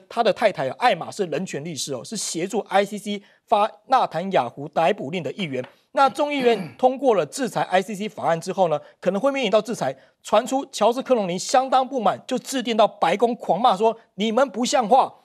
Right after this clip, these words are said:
那乔治克隆尼呢，是民主党长期的支持者，六月十五号呢，曾经替拜登主持好莱坞的募款活动，现在可能会受到影响了。而现在呢，也不止美国像发生这样情形呢，国际上也纷纷把苗头指-，矛头指向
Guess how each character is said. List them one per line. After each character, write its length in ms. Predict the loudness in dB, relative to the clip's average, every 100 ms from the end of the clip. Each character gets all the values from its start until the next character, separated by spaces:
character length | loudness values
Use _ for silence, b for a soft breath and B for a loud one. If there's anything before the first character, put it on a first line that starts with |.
| b b
那 160 | 2 2
乔 140 | 2
治 80 | 2
克 120 | 2
隆 120 | 2
尼 140 | 0 0
呢， 100 | -2
是 200 | -2 -6
民 180 | -6 -6
主 120 | 0
党 160 | 0
长 180 | -2 -6
期 100 | -6
的 60 | -8
支 140 | -8
持 100 | -8
者， 260 | -2 -2 -2 B B
六 180 | 0 2
月 100 | 0
十 180 | -2 0
五 20 |
号 180 | 2 4
呢， 120 | 2
曾 240 | 0 -2
经 180 | 0 -4
替 220 | -4 -8 -8 _
拜 220 | 2 2
登 280 | 2 -2 -4
主 220 | -8 -8
持 160 | -4 -6
好 280 | 0 2 2
莱 160 | 0
坞 100 | 0
的 100 | -2 -2
募 220 | -2 -2
款 180 | -4 -6
活 180 | -4 -2
动， 140 | -2 B B
现 180 | -2 0
在 140 | 0
可 240 | 0 -6
能 140 | -6 -4
会 120 | -4
受 380 | -2 -2 0 0
到 240 | 0 -2
影 140 | -4 -6
响 180 | -4 -4
了。 140 | -8 b b b
而 100 | -4
现 160 | -2 -2
在 120 | 0
呢， 120 | 0
也 140 | -2
不 120 | -6 -6
止 140 | -6
美 220 | -6 -8
国 140 | -6 -4
像 160 | -2
发 120 | -2
生 80 | -2
这 60 | -2
样 100 | -6
情 160 | -8
形 140 | -12 -12
呢， 120 | -14 b b
国 240 | 0 2 2
际 180 | -2
上 220 | 0 -2 -2
也 80 |
纷 160 | -6 -6
纷 120 | -4
把 220 | -2 -4 -6
苗 300 | -8 -6 -6
头 280 | -6 -8 -8 -14
指-， 240 | -12 -12 0
矛 220 | 2 4
头 160 | 0 -4
指 240 | -6 -8
向 260 | 0 0